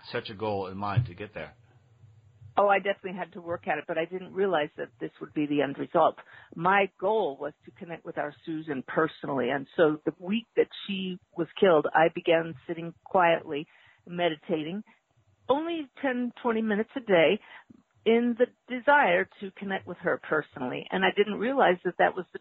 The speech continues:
Speaker 2: training ground for mediumship, and that mediumship was ultimately my calling, because now it's just turned on so greatly that I'm able to help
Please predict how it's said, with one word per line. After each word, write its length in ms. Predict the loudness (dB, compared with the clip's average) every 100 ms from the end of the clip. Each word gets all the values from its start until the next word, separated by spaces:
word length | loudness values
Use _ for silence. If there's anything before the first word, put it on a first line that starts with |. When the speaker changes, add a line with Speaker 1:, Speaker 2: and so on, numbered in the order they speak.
| -4
Speaker 2:
training 280 | -4 -2 0
ground 300 | 2 2 -2 _
for 240 | -4 -4 -6
mediumship, 720 | -8 -4 -6 -6 -2 -2 -2 -8
and 120 | 0
that 160 | 0 -2 _
mediumship 460 | -6 -4 -6 -6 -8
was 100 | 0
ultimately 480 | 0 0 -4 -4 -4
my 200 | 0 0 -2 2
calling, 460 | 4 4 2 -8 -16
because 320 | -16 -12 -12 _ -20 -20 -20 -8
now 340 | 0 4 4
it's 140 | 2 -2 _
just 140 | -16 -6
turned 200 | -4 2
on 220 | 2 2 -2
so 120 | -6
greatly 520 | -2 0 0 0 -4 0
that 160 | 0 0 -6
I'm 220 | -2 -2 -2
able 240 | -4 -6 -6
to 80 | -6
help 220 | 0 0